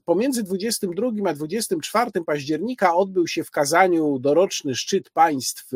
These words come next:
brics. Em, na tym szczycie obecnych było,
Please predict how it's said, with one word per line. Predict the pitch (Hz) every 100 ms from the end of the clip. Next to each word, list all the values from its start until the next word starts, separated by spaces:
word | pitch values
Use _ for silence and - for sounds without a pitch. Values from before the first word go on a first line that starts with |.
| 117 98
brics. | 110 156 240 - - - _ - - -
Em, | 139 143 139 139 - -
na | 147 247
tym | - 220
szczycie | - - 226 - 214 185
obecnych | 139 196 220 185 143
było, | 131 180 180 165 151 147